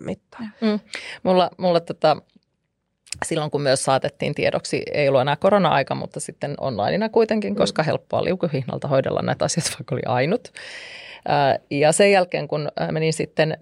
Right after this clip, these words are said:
Speaker 2: toimistolle, kun oli, siinä vaan ker-, sovittiin, että tulet sitten toimistolle palauttamaan kamat ja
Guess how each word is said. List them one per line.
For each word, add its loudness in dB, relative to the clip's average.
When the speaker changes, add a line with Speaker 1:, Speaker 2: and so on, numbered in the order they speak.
Speaker 2:
toimistolle, 4
kun -2
oli, 0
siinä -2
vaan 4
ker-, 2
sovittiin, -2
että -6
tulet -2
sitten -8
toimistolle 0
palauttamaan -2
kamat -2
ja -2